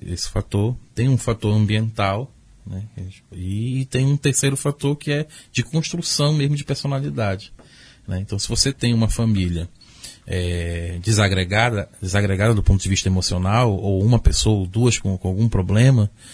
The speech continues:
isso não tem como não afetar, né? É, afeta, pode não ser, como a Juliana falou, não afetou diretamente, mas indiretamente afeta,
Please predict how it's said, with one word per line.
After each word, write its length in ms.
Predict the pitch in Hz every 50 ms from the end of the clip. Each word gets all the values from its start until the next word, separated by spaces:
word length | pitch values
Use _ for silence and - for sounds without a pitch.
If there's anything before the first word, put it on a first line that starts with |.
| - - - - - _ -
isso 340 | - - 120 139 - - 175
não 60 | 208 -
tem 180 | - - 170
como 180 | - 165 160 151
não 140 | 143 151 175
afetar, 560 | 170 - - 196 - - - 110 90 87 92
né? 180 | 90 87 87 - _ - - _ _ _ _ -
É, 120 | 101 98 98
afeta, 800 | 110 - - - 123 104 101 101 107 117 - - 175 214 220 - - - - - - - - -
pode 180 | 123 120 120
não 140 | 120 120 117
ser, 240 | - - 117 113 -
como 160 | - 113 110
a 20 |
Juliana 300 | 98 107 104 107 107 104
falou, 260 | - - 104 98 95 98
não 80 | 104
afetou 400 | 101 - - 120 - - 113 113
diretamente, 1080 | 107 110 127 120 113 117 127 123 117 - 101 95 95 95 98 95 95 92 92 - -
mas 280 | 92 92 101 104 110 139
indiretamente 680 | 175 185 185 175 175 165 - 175 165 165 180 - -
afeta, 480 | 320 - - - 151 127 117 - -